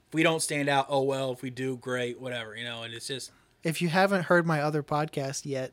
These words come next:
Speaker 2: thank you for your services, where we rant about work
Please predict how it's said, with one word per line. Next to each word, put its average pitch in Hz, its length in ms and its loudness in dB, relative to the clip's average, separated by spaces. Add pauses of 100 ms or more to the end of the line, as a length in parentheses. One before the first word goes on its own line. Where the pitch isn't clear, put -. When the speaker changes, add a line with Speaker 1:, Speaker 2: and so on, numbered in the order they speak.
(100)
Speaker 2:
thank 147 300 -6
you 139 60 -6
for 139 120 -6
your 131 120 -2
services, 143 580 -4
where 143 160 -4
we 135 160 0
rant 131 360 -6
about 131 340 -8
work 139 380 -6